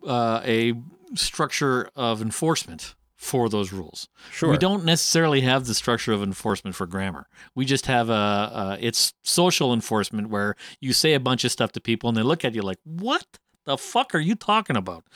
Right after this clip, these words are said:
Speaker 2: Well, that might be enough social enforcement. You don't wanna, you don't wanna be an outcast because you talk like Jadis. I
Speaker 1: So
Speaker 2: guess
Speaker 1: it's
Speaker 2: Jadis
Speaker 1: better to
Speaker 2: doesn't care.
Speaker 1: Yeah, it's better to be silent and be thought to be an idiot than open your mouth and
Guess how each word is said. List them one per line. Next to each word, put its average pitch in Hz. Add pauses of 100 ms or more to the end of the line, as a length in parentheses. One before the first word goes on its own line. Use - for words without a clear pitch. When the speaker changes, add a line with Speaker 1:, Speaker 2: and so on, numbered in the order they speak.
(680)
Speaker 2:
Well, 165
that 214
might 254
be 196
enough 180
social 160
enforcement. 104
You 143
don't 202
wanna, 190 (400)
you 135
don't 165
wanna 160
be 131
an 110
outcast 113
because 110
you 110
talk 104
like 110
Jadis. 131 (480)
I 98
Speaker 1:
So 101
Speaker 2:
guess 147
Speaker 1:
it's 123
Speaker 2:
Jadis 120
Speaker 1:
better 156
to 123
Speaker 2:
doesn't 95
care. 92 (220)
Speaker 1:
Yeah, 156 (200)
it's 156
better 190
to 170
be 139
silent 135
and 120
be 113
thought 127
to 123
be 107
an 101
idiot 98
than 101
open 110
your 101
mouth 104
and 92